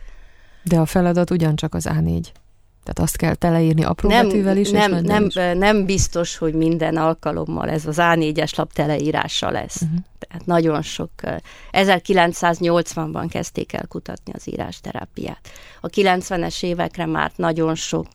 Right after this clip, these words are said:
Speaker 2: vizsgálat, klinikai vizsgálat is létezett, amelyek ezt bizonyította, mert a, a pszichológusok is tudták, ha csak kérdőívekkel dolgoznak, és az emberek azt mondják, „Nekem jót tett”, akkor azt nem fogja a szakma elfogadni.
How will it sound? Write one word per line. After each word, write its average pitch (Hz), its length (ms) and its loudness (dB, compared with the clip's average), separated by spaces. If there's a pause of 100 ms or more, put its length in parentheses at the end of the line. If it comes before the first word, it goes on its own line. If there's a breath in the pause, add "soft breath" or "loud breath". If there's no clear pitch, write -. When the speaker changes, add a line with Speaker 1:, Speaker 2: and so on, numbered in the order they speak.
Speaker 2:
vizsgálat, 165 720 -2
klinikai 160 480 2
vizsgálat 156 560 -4
is 160 140 -6
létezett, - 680 -4
amelyek 139 240 -6
ezt 160 180 -4
bizonyította, 160 720 -2
mert 165 340 -10
a, - 180 -8 (640 loud breath)
a - 60 -6
pszichológusok 175 760 0
is 165 140 0
tudták, 170 420 0
ha 170 100 2
csak - 240 -4
kérdőívekkel 160 880 4
dolgoznak, 160 580 2
és 156 140 -4
az 156 120 -2
emberek 160 380 2
azt 160 140 -2
mondják, 175 240 -2
„Nekem 254 400 2
jót 233 300 4
tett”, 226 400 0
akkor 208 420 0
azt 190 180 0
nem 220 220 2
fogja 170 340 -4
a - 60 -12
szakma 170 420 -6
elfogadni. 170 720 -2